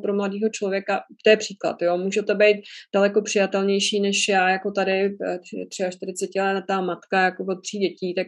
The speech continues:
prostě víte, znáte jeho problémy, rozumíte jeho jazyku, víte, co řeší, že, že i hledat tu oporu, co je pro mě ten bod, kde, kde já se prostě cítím nějak jistě, jo. A může to být právě to, že, že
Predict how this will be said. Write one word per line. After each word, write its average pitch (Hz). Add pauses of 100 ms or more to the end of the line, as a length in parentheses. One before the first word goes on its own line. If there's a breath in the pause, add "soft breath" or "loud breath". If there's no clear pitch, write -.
prostě 196
víte, 196
znáte 190
jeho 214
problémy, 196
rozumíte 202
jeho 196
jazyku, 196
víte, 190
co 202
řeší, 202 (840 loud breath)
že, 208
že 202
i - (100)
hledat 196
tu 277
oporu, 190 (100)
co -
je 233
pro 233
mě 233
ten 233
bod, 220
kde, 226
kde 220
já 220
se 233
prostě 233
cítím 226
nějak 220
jistě, 180
jo. 143
A -
může 208
to 233
být 208
právě 196
to, 196
že, 190
že 185